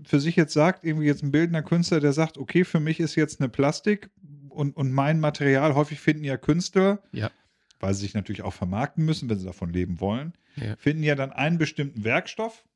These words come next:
Speaker 1: und sei es jetzt irgendwie Beust mit seiner Fettecke oder sei es jetzt irgendwie, äh, Richter, der mit dem Rakel über großflächige, äh, Leinwände irgendwie geht, ähm, finden sie ja dann eine bestimmte Form des Ausdrucks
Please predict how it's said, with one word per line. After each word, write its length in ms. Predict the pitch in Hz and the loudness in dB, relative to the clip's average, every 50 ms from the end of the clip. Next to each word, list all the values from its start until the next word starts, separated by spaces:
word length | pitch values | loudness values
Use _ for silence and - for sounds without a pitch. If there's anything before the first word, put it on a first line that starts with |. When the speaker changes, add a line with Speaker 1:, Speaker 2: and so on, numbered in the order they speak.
| _ - | _ -14
Speaker 1:
und 100 | 131 117 | -10 -4
sei 160 | 123 117 120 | -2 -2 -2
es 120 | 120 - | -2 -2
jetzt 200 | - 123 117 - | -4 -4 -4 -4
irgendwie 220 | 135 123 117 117 113 | -6 -6 -4 -4 -2
Beust 400 | 107 113 117 131 135 135 - - | 0 0 0 0 0 -2 -4 -10
mit 140 | 131 113 - | -10 -6 -4
seiner 200 | 113 107 104 98 | -2 -2 -2 -2
Fettecke 640 | - 170 175 - 196 185 - 202 202 202 196 - | -4 -4 -4 -2 -4 -2 0 0 0 0 0 -2
oder 260 | - 135 131 131 127 117 | -2 -2 0 0 -2 -2
sei 220 | 113 120 117 127 | -2 -4 -6 -6
es 160 | 127 - - | -6 -8 -6
jetzt 220 | - 123 - - - | -6 -6 -6 -6 -8
irgendwie, 540 | 120 113 120 113 - 120 113 110 110 107 - _ _ _ _ _ _ | -6 -6 -6 -8 -6 -4 -2 -2 -2 -2 -6 _ _ _ _ _ _
äh, 80 | - 110 | -6 -4
Richter, 680 | 101 104 101 107 101 147 151 - - - 156 139 143 139 | -4 -4 -4 -2 0 0 0 0 0 0 0 2 2 0
der 240 | 127 127 120 117 113 | 0 -2 -2 -2 0
mit 180 | 110 110 - | -2 -2 -2
dem 60 | 110 | -4
Rakel 560 | 107 92 104 113 139 143 - 151 139 139 139 135 | -4 -2 0 0 0 0 2 2 2 2 2 0
über 340 | - 123 113 117 117 117 117 | -4 -4 -2 0 0 0 0
großflächige, 960 | 113 - 113 117 127 123 - - 135 120 - - 123 113 117 113 113 113 110 - _ _ _ _ _ _ _ _ - | -2 -4 -4 -4 -4 -4 -4 -4 -6 -6 -6 -6 -6 -2 0 0 0 0 -4 -8 _ _ _ _ _ _ _ _ -6
äh, 280 | 120 110 104 101 98 110 | -4 -2 -2 -2 -2 -2
Leinwände 680 | 107 104 113 143 156 156 180 185 196 208 208 202 202 | -4 -2 -2 -4 -4 -6 -6 -4 -2 -2 -2 -2 -2
irgendwie 380 | 196 202 180 185 185 180 196 190 | -4 -4 -4 -4 -4 -4 -6 -6
geht, 400 | 175 196 202 208 214 208 - - _ _ _ _ _ _ - | -6 -4 -4 -4 -4 -6 -8 -18 _ _ _ _ _ _ -2
ähm, 320 | 151 147 151 151 151 151 - _ - _ | 0 0 0 -2 -6 -10 -14 _ -20 _
finden 300 | - - 180 190 190 190 | 0 2 2 2 2 0
sie 100 | 175 175 | 2 2
ja 80 | 175 | 2
dann 180 | 165 165 165 170 - | 2 2 -2 -2 -4
eine 280 | - 151 170 202 226 233 | -4 -2 -2 -2 -2 -4
bestimmte 420 | 220 202 - - 185 180 180 180 | -8 -8 -8 -6 -4 -4 -4 -6
Form 300 | 151 - - 151 156 156 | -8 -6 -6 -6 -6 -6
des 120 | 147 139 - | -10 -16 -12
Ausdrucks 720 | - 127 131 135 - - - 90 90 - - - - - | -8 -6 -6 -6 -6 -6 -8 -8 -8 -10 -14 -16 -18 -18